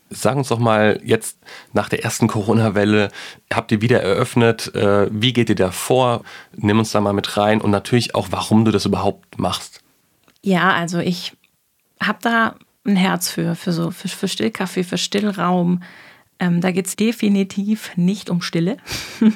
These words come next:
Speaker 2: <laughs> sondern ich hab einfach angefangen, einen Raum zu schaffen, wo die Mamas sich einfach austauschen können. Und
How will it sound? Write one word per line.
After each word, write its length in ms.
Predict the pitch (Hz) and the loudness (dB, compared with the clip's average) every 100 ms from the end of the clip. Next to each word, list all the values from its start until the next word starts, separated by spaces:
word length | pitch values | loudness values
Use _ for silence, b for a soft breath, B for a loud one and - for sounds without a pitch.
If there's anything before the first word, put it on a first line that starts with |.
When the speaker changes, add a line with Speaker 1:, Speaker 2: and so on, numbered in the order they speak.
| 202 | 4
Speaker 2:
<laughs> 640 | 185 269 - - - - | 2 0 -2 -6 -10 -4
sondern 480 | 175 196 196 - - _ _ | 2 2 2 0 -8 _ _
ich 180 | - 185 | -6 -2
hab 140 | 214 - | -4 -4
einfach 260 | 202 214 | -6 -4
angefangen, 440 | - 208 - 190 185 | -2 -2 0 0 2
einen 160 | 175 | 2
Raum 320 | 175 170 214 | 2 2 2
zu 120 | 220 202 | 0 -2
schaffen, 520 | 196 180 196 180 175 | -2 -2 0 0 0
wo 360 | 175 170 175 - | -2 0 -2 -4
die 80 | 196 | -2
Mamas 360 | 190 185 180 175 | 0 0 -2 -6
sich 180 | 185 | -6
einfach 220 | 175 175 - | -4 -4 -4
austauschen 540 | 175 175 175 170 175 | -4 -4 -6 -4 -6
können. 300 | 170 165 170 | -4 -2 -2
Und 260 | 175 175 | 0 -2